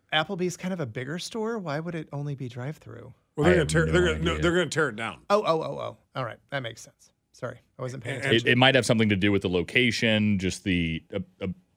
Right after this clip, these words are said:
Speaker 3: availability to travelers. I'm not sure.
Speaker 2: Wa-, was, were people not going to that Applebee's? E-, ev-, e-, I hadn't been there in a couple years, but every time I was there, it was busy.
Speaker 3: I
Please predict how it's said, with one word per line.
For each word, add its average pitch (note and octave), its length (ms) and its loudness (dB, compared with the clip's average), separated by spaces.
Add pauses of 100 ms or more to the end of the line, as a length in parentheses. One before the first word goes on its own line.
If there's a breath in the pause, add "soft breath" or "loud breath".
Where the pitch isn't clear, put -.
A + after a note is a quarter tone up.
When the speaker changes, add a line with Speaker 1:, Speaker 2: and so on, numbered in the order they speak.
Speaker 3:
availability G#2+ 880 2
to G#2 300 0
travelers. F#2+ 800 0
I'm F2+ 140 -6
not D#2+ 180 -10
sure. - 280 -16 (1080)
Speaker 2:
Wa-, F3+ 160 2
was, F#3 220 0 (320)
were E3+ 160 2
people F4 300 0
not D4 180 0
going G3+ 280 2
to D4 80 -2
that F#3 180 2
Applebee's? E4+ 680 2 (720)
E-, G#3 60 0
ev-, A#3+ 240 2 (100)
e-, F#3 280 -4 (320)
I F3+ 320 4
hadn't D#3+ 200 0
been E3+ 140 4
there D#3 120 4
in C3+ 40 0
a B2+ 60 -2
couple D3+ 240 0
years, A3 260 0
but D#3 140 -2
every E3 140 0
time D3+ 220 -2
I D3+ 60 0
was G#3+ 200 0
there, D3 160 0
it - 20 -6
was C#3 160 -6
busy. B2 540 -8 (840)
Speaker 3:
I F#2 360 2